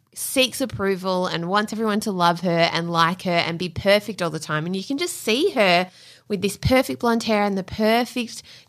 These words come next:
you know, little face with the perfect dress and everything, trying to be Miss Perfect. So talented and driven. And then Kanye West gets up there and basically says that Beyonce should have won and kind of, it,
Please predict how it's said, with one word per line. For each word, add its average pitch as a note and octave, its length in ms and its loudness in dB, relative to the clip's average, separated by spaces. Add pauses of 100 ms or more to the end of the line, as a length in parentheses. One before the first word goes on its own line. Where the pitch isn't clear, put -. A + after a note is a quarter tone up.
you G#3 80 -18
know, F#3+ 140 2
little G3 220 -2
face G3 300 -2
with F#3+ 100 -6
the F#3+ 80 -4
perfect G3+ 540 -2
dress F#3+ 360 2
and F#3+ 100 0
everything, E3+ 520 -2
trying F3+ 380 2
to - 120 -8
be E3+ 240 -2
Miss F3+ 180 -4
Perfect. D3 640 -4 (420)
So D#4 260 -2
talented D#4 480 0
and A3 120 -4
driven. A3 500 -4 (280)
And B3+ 120 0
then C4 140 2
Kanye C#4+ 480 0
West A3+ 340 -4
gets G#3 220 -8
up F#3 180 -2
there F3+ 320 0 (320)
and G3+ 220 0
basically G3+ 400 0
says F#3 300 -2
that F3 400 0
Beyonce F#3 460 -2
should F3+ 160 -4
have E3 140 -8
won E3 540 0 (140)
and D#3+ 320 -2
kind F3+ 260 0
of, F3 220 -2 (480)
it, C4+ 160 -12